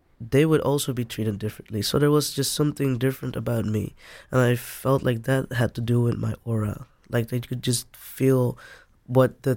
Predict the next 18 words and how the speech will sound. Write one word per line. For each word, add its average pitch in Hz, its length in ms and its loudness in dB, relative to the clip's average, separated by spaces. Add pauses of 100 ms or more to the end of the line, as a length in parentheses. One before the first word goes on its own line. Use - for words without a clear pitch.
(120)
truth 131 340 0
was 156 480 -2 (760)
instead 123 480 2
of, 120 520 0 (200)
um, 113 800 0 (380)
just 127 240 2
responding 131 560 2
on 120 400 2 (320)
male 131 280 4
presentation, 117 1080 0 (340)
female 117 400 2
assigned 113 320 0
at 107 160 -4
birth, 107 540 -4 (400)
and, 110 260 2
and 110 160 0
knowing 104 260 0
that. - 240 -10